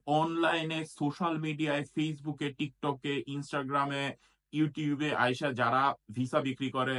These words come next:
এই নূল অবস্থা বিক্রি করে, তাদের সাথে কোনো কন্ট্যাক্টে যাবেন না।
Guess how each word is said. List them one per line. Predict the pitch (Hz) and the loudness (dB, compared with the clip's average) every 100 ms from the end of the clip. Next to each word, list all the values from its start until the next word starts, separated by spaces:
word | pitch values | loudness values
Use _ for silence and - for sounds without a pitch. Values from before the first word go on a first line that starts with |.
| 123 | -2
এই | 117 120 117 - | -2 -2 -2 -2
নূল | 123 135 | -2 0
অবস্থা | 131 127 143 | 0 -2 -4
বিক্রি | 131 127 131 | -6 -4 -4
করে, | 123 131 | -4 -4
তাদের | 127 113 123 | 0 0 0
সাথে | 127 131 | -4 -4
কোনো | 127 120 | -2 0
কন্ট্যাক্টে | 117 113 113 117 | 0 0 0 0
যাবেন | 113 120 | 0 2
না। | 131 156 | 2 0